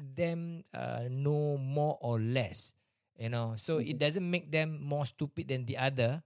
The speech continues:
Speaker 1: Tapi
Speaker 2: Mm.
Speaker 1: they're not exposed, they just do not know the new stuff. And then they get left behind because of the streaming punya,
Speaker 2: Mm.
Speaker 1: um,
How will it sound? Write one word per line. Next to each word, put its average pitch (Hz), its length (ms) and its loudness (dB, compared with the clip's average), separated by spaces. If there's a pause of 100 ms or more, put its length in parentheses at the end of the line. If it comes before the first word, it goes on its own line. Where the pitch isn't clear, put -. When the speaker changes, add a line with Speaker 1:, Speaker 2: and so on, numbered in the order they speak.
(640)
Speaker 1:
Tapi 160 520 0
Speaker 2:
Mm. - 40 -4
Speaker 1:
they're 131 160 2
not 160 160 -2
exposed, 143 440 -2
they 131 200 2
just 147 360 -2
do 123 160 -2
not 143 200 -4
know 143 520 -2 (120)
the 117 440 -4
new 139 480 -2
stuff. - 480 -6 (680)
And 135 120 0
then 147 160 2
they 131 80 2
get 131 240 4
left 127 320 0
behind 120 360 2
because 110 280 -2
of 101 80 -2
the 101 80 -4
streaming 113 520 -4
punya, 95 480 -6 (440)
Speaker 2:
Mm. 98 40 -10
Speaker 1:
um, 95 560 -6